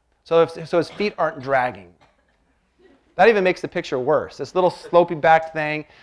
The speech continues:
with Jesus having his knees up so his feet aren't dragging and just kind of stumbling along into the city.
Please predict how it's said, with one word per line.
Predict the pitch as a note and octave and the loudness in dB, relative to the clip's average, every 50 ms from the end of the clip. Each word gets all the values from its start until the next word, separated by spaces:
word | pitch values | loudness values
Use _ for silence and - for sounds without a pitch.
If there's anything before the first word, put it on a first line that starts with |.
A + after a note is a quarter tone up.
| _ _ _ | _ _ _
with | D3+ C3 | -12 -10
Jesus | B2 C#3+ F3 F3+ E3 | -6 -2 -2 -2 -2
having | D3 F3 D#3+ D#3+ D3+ C#3+ | 2 2 2 2 2 -2
his | C3 C3 | -6 -6
knees | D3 D#3+ E3+ E3+ D3 | -6 -4 -4 -2 2
up | D#3 D3+ D#3 D#3 - | 2 2 2 2 0
so | - D#3 | -4 -4
his | D3 C#3+ | -4 -4
feet | - - F3 E3 | -4 -4 -2 -2
aren't | E3 D#3 D3 C#3 | -2 -4 -4 -2
dragging | C#3 D3 C#3 C#3 C#3 C3 C3+ C#3 C#3+ D3+ - _ _ _ _ _ _ - | 0 2 4 4 4 2 -2 -8 -8 -12 -16 _ _ _ _ _ _ -10
and | D3+ D3+ D#3 | -8 -4 -4
just | E3 D#3 - | -4 -4 -2
kind | - F3 E3 | -4 -4 -4
of | D#3+ D3+ | -4 -6
stumbling | - - - - E3+ E3+ D#3+ E3 E3 D#3+ D#3 | -8 -14 -6 -6 -4 -4 -2 -4 -4 -4 -2
along | D3+ D3+ D3+ D3+ D3+ | 0 0 0 0 -2
into | D3 D3 C3+ | -4 -6 -6
the | C3+ C3 | -6 -8
city. | - - D3+ D3+ C3 A#2+ A#2+ A#2+ | -4 0 0 2 2 2 -2 -4